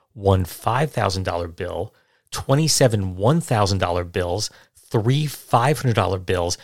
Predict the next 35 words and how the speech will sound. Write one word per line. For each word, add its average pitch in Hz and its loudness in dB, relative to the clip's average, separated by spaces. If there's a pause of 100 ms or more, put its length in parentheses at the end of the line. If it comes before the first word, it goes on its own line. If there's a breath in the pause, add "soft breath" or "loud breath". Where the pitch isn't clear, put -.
(120 loud breath)
and 92 -2
one 110 4
more 92 0
reasonable 95 -2 (280 soft breath)
five 139 -4
dollar 98 -2
bill. 90 -2 (1120)
Yet 120 -6 (100)
oddly, 120 0
none 113 2
of 135 0
this 139 4
was 104 0
as 92 -2
interesting 107 2
as 101 0
the 107 -2
collection 110 -2
of 92 0
valuable 98 0
jewels 123 2
that 87 0
were 104 -4
also 127 2
found. 87 -4 (880)
One 123 2
large 101 0
black 110 0
jewel 110 2
box 90 0
contained 92 -4
eighteen 139 0
rings, 110 0 (200 soft breath)
two - 0
earrings, 110 0